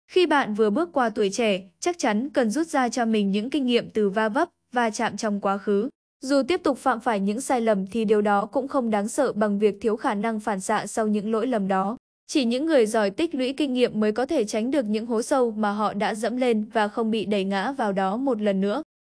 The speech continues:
Hai, năng lực của bản thân. Một chủ đề nóng được nhiều người bàn tán hiện nay chính là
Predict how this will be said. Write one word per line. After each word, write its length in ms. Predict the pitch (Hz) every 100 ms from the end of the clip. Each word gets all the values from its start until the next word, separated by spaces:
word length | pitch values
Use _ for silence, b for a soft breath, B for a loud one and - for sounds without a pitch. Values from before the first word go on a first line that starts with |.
| _
Hai, 340 | 302 294 277 254
năng 220 | 277 294
lực 200 | 277 214
của 120 | 214
bản 200 | 196 196
thân. 240 | 202 233 214 - _ -
Một 140 | 285 277
chủ 160 | 285 240
đề 200 | 233 226
nóng 260 | 220 254
được 140 | 311 233
nhiều 200 | 233 214
người 200 | 214 214
bàn 200 | 214 208
tán 160 | 208
hiện 240 | 247 285 214
nay 180 | 226 208
chính 220 | 233 220
là 220 | 294 226